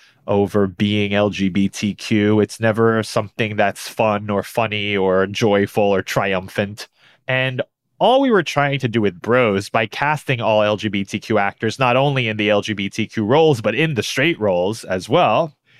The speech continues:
is to just take this opportunity and help to not make any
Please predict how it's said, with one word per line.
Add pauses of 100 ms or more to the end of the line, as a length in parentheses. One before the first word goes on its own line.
is
to
just
take
this
opportunity (320)
and
help
to (280)
not
make
any